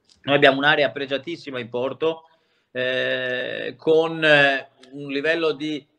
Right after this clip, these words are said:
attrezzature e di opportunità e di possibilità molto alto.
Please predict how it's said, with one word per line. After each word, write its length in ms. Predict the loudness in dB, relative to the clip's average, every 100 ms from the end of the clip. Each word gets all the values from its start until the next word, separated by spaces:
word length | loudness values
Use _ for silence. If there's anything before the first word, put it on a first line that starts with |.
| _ _ -10
attrezzature 1400 | -6 -6 -8 _ -4 -4 -2 -2 -2 -4 -2 4 6 6 6
e 180 | -2
di 300 | -4 -6 -6 -6
opportunità 720 | -8 -8 -8 -8 -8 -2 0
e 40 |
di 100 | 0
possibilità 600 | -4 -6 -8 -8 -2 0
molto 420 | 0 -4 -4 0 2
alto. 640 | 2 0 -2 -4 -4